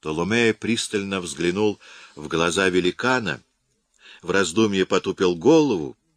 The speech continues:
и потом, вдруг решившись, взял бронзовый колокольчик и позвонил.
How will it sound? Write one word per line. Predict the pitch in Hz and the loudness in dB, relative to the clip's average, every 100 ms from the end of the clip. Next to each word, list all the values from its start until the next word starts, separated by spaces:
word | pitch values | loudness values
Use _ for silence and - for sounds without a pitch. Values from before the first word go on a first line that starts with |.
| _ _ _ _ - | _ _ _ _ -10
и | 80 | -4
потом, | 90 85 147 143 92 | -2 2 4 4 4
вдруг | 92 120 - | 2 0 0
решившись, | 85 - 156 175 - 92 - - - - - - - | -2 0 0 0 -2 -6 -6 -10 -14 -20 -20 -20 -12
взял | 78 104 135 | -2 2 2
бронзовый | 113 92 143 151 123 98 | 2 4 4 2 0 -2
колокольчик | - 95 80 - 113 180 - 170 - | 0 -2 -2 0 2 2 2 -10 -6
и | 117 | -6
позвонил. | 139 120 110 98 101 78 69 | -6 -8 -8 -8 -8 -6 -8